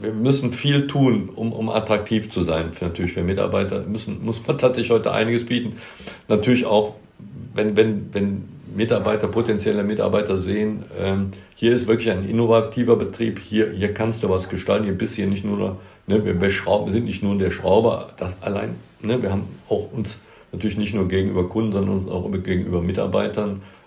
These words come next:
äh, ähm, jetzt, äh, attraktiv gemacht und, äh, haben über den Erfolg, den wir jetzt über die, die Jahre haben, das, das hat ja,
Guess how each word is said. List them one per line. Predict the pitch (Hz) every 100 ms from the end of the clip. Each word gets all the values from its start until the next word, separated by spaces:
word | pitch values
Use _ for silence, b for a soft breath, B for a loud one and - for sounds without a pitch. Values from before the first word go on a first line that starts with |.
| _ -
äh, | 92 92 87 92 95
ähm, | 95 95 -
jetzt, | 95 - - 92
äh, | 92 92
attraktiv | 101 - 95 - 107 -
gemacht | 95 92 95 -
und, | 90 90 B B B B -
äh, | 87 82 92 -
haben | 104 110
über | 92 92 - - _ -
den | 98 92
Erfolg, | 87 101 104
den | 101 90
wir | 90
jetzt | 90
über | - 95
die, | 90 90
die | 90 - 90
Jahre | 92 95 90
haben, | 92 92 95 95 B B
das, | 95 90
das | 92 90
hat | 104 98
ja, | 87 85